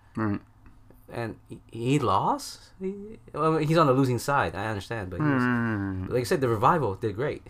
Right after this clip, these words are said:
Speaker 1: Yeah. It wasn't Bobby Roode. That was Bobby Roode, man, not Bobby Lashley.
Speaker 2: I know, it was like,
Speaker 1: <laughs>
Speaker 2: I'm like, I'm thinking weird. I was like, oh yeah, um, g-, g-, um, Gable.
Speaker 1: Yeah.
Speaker 2: Bobby Roode, I'm sorry.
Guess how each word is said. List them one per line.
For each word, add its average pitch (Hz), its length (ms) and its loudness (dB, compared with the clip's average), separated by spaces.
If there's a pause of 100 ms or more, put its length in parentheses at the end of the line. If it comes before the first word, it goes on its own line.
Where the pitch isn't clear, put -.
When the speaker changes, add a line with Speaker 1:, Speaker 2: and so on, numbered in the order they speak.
(160)
Speaker 1:
Yeah. 104 300 -2 (340)
It 107 60 -2
wasn't 139 200 0
Bobby 120 260 4
Roode. 113 320 -4
That 117 120 2
was 123 120 -2
Bobby 131 260 4
Roode, 98 300 -2
man, 101 140 0
not 117 120 -4
Bobby 110 220 0
Lashley. 101 440 -2
Speaker 2:
I 143 120 -2
know, 160 160 0
it - 20 4
was 123 120 0
like, 113 220 -2
Speaker 1:
<laughs> - 840 0
Speaker 2:
I'm 131 220 -6
like, 107 160 -6
I'm 117 140 -4
thinking 113 380 -4
weird. 104 260 -6
I 104 40 -4
was 95 100 -8
like, - 80 -10 (520)
oh 160 100 8
yeah, 156 200 12
um, 113 180 2
g-, 123 140 -2 (300)
g-, - 320 -8
um, 98 420 -6
Gable. 107 380 0 (400)
Speaker 1:
Yeah. 107 100 6
Speaker 2:
Bobby 160 200 10
Roode, 143 260 6
I'm 127 100 2
sorry. 104 160 2